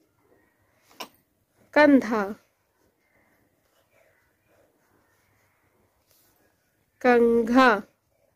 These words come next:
तो ये पांच शब्द बने हमारे यहाँ पर, कंचन, कंठी, कंघा, कंगन, कंधा। अगली वर्कशीट है, शब्दों के अंत में रा जोड़कर नए शब्द बनाइए।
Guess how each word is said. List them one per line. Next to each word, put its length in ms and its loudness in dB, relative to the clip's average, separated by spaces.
तो 80 -4
ये 160 0
पांच 360 -4
शब्द 420 -4
बने 480 4
हमारे 520 2
यहाँ 200 0
पर, 300 -2
कंचन, 600 4
कंठी, 600 2
कंघा, 720 2
कंगन, 680 2
कंधा। 600 -2
अगली 300 2
वर्कशीट 520 0
है, 140 2
शब्दों 540 0
के 140 0
अंत 420 0
में 240 4
रा 260 4
जोड़कर 540 0
नए 260 0
शब्द 460 -6
बनाइए। 580 -2